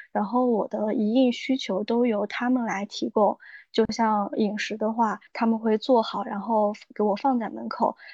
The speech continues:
那用的碗也都是那种一次性的碗筷，那这样我吃完之后就不用再洗了，就可以避免交叉感染。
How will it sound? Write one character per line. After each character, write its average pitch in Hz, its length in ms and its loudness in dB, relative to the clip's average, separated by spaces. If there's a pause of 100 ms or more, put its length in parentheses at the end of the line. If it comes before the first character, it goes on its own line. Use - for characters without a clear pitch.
(100)
那 240 160 0
用 247 240 2
的 214 100 -2
碗 208 240 -6 (120)
也 214 160 -6
都 220 160 -4
是 226 120 -12
那 226 140 -4
种 220 180 -6
一 220 60 -4
次 - 240 -6
性 220 240 -4
的 190 100 -6
碗 185 220 -6
筷， 190 320 -4 (360)
那 226 160 0
这 247 140 0
样 233 160 2
我 208 80 -2
吃 - 180 -6
完 208 180 -2
之 233 100 -6
后 214 100 2
就 214 140 -2
不 214 100 -2
用 226 160 -2
再 226 180 -2
洗 - 220 -10
了， - 160 -8
就 208 180 0
可 - 200 -2
以 208 100 2
避 226 180 -2
免 202 400 -4
交 226 140 0
叉 247 160 0
感 196 160 0
染。 220 220 0